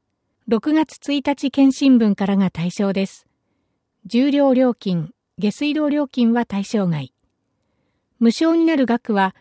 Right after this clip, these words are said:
十三ミリメートル、三千七百八十四円、二十ミリメートル、五千百四十八円、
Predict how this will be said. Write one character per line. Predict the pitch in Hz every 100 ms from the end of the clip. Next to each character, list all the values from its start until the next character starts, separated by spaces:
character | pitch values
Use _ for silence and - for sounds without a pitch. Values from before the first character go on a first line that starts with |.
| _ _ -
十 | 196 285
三 | 311 302
ミ | 294 277
リ |
メ | 269 262
ー |
ト | - 185
ル、 | 180 _
三 | - 247 294
千 | 302 302 226
七 | 214 226
百 | 214 -
八 | 170 185 254
十 | 254 262 240
四 | 233 208
円、 | 156 143 _ _ _ _
二 | 233 220
十 | 302 311
ミ | 302
リ | 294
メ | 285
ー | 254
ト | 196
ル、 | 175 - _ _ -
五 | 208
千 | - 311 247
百 | 202 -
四 | 220 277 269
十 | 208
八 | 143 180 - 247
円、 | 175